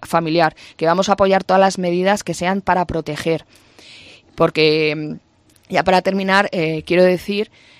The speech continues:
que, bueno, estoy un poco hartita de las etiquetas que se no po-,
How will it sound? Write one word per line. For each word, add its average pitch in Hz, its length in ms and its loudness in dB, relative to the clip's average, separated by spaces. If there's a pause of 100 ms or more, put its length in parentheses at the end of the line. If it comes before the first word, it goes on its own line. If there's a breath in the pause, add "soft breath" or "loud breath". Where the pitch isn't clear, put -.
(100)
que, 165 260 -2
bueno, 160 260 -4
estoy 170 220 -2
un 175 60 0
poco 175 560 6
hartita 175 480 -2
de 196 60 2
las 170 180 0
etiquetas 175 460 -6
que 180 80 -8
se 170 140 -6
no 170 100 -4
po-, 170 160 -4